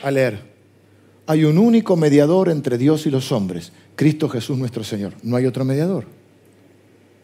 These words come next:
Ah, entonces todos los caminos conducen a Roma, pero no hay otro camino a Dios. Porque hay gente que va a decir, "Bueno, tu espiritualidad, mi espiritualidad", la cual respetamos la opinión de cada uno, solamente estamos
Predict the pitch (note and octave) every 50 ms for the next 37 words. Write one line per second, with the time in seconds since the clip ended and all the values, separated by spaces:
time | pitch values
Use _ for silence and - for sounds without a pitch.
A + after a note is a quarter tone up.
0 | _ _ _ _ _ _ _ _ _ _ _ _ _ - - - F3+ A3 F#3 C#3+
1 | C3+ C3+ B2+ - A#3 A3+ F#3 - F#3 C#3+ - - - - - _ - - G#3+ C4
2 | A#3 G3 D#3 - D3+ D#3 G#3 A#3+ A3+ - - D#3+ D3+ F3+ G3+ - F3+ D#3 B2+ C3+
3 | F#3+ A3+ G#3 C#3+ A2+ - - - - _ - C#3 B2 B2+ C3+ D#3 G3 C4+ F4 E4+
4 | C4+ F#3 - D3 C#3 B2+ - C#3 C3 C#3 C#3+ C#3 C3 B2 B2 B2+ B2 A#2 G2+ F#2
5 | - - - - _ _ _ _ _ _ _ _ _ _ _ _ - C4 A#3 A#3+
6 | A3 F3+ A#3 B3+ A3+ F3 - E3+ G#3 G#3 G#3 G3 - A3 A3 A#3 C4 C4 B3+ A#3+
7 | A3+ G#3 G3+ G3+ E3 - - - - - - G3 E3 - - F#3+ F3+ F3 C3+ E3
8 | E3+ D#3+ E3+ A3 B3+ B3+ A#3+ A3+ G3 F#3 F3 D#3+ - - E3 D#3 D#3 D3 D#3 D#3+
9 | D3 D3 F#3+ A3+ G3 D#3+ D3+ D3 G#3 B3 A#3+ A3 F#3+ - - E3 - - A3 A#3
10 | A#3 G#3+ F3+ D#3+ C#3 - D3+ D#3 F#3 F#3 F3 E3 E3 E3 F3 A3 G#3+ D#3+ B2 G#2+
11 | - E3+ F3 E3+ E3 G3 G#3 G#3 F3+ - D3 F3+ G3